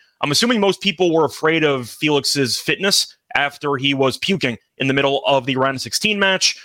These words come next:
Wasn't an issue, and he ended up beating Maia relatively comfortably in straight sets. As for the dog, ended up having Shevchenko and Bublik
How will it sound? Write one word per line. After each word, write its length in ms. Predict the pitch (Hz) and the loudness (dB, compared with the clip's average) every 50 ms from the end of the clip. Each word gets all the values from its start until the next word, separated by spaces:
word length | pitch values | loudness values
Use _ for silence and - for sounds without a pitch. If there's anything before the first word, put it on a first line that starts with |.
| - _ _ | -20 _ _
Wasn't 260 | 180 185 190 170 180 | 2 2 4 2 0
an 80 | 175 170 | 0 0
issue, 380 | 170 151 - 165 165 165 151 127 - | 0 0 0 0 0 0 -2 -4 -4
and 100 | 135 135 | -2 -2
he 60 | 139 | 0
ended 160 | 143 147 147 | 0 0 0
up 100 | 139 131 | -2 0
beating 260 | 117 135 143 139 139 131 | 0 0 -2 0 -2 0
Maia 300 | 131 135 135 135 131 123 | 2 2 2 2 0 0
relatively 380 | 131 131 127 - 127 120 123 | 0 0 0 -2 -2 -4 -4
comfortably 580 | - 147 135 127 - 131 120 123 123 123 120 - _ _ _ _ | -2 -4 -4 -4 -4 -2 0 0 0 0 0 -4 _ _ _ _
in 160 | - 139 139 | -6 -4 -4
straight 340 | 123 - - 139 120 113 - | -4 -4 -2 -2 -2 -2 -2
sets. 460 | - - 156 139 123 - - - - - - - - - | -2 0 0 0 0 -2 -4 -6 -6 -6 -12 -20 -6 -4
As 200 | 127 147 156 151 | -2 -2 -2 -4
for 220 | - - 175 180 165 | 0 2 2 2 2
the 80 | 147 | 2
dog, 260 | 139 170 196 214 220 | 2 4 4 4 4
ended 180 | 202 196 196 180 | 2 0 0 -2
up 100 | 165 - | 0 0
having 260 | 165 175 175 160 175 | -2 -2 -2 -4 -6
Shevchenko 680 | 156 - 160 147 - - 185 180 175 - - 180 175 147 139 | -6 -6 -6 -4 -2 -2 -2 -2 -2 0 0 2 2 2 2
and 240 | 147 143 139 127 | 0 -2 -4 -4
Bublik 400 | 117 156 165 151 135 151 143 123 | 0 0 0 2 2 0 -2 -2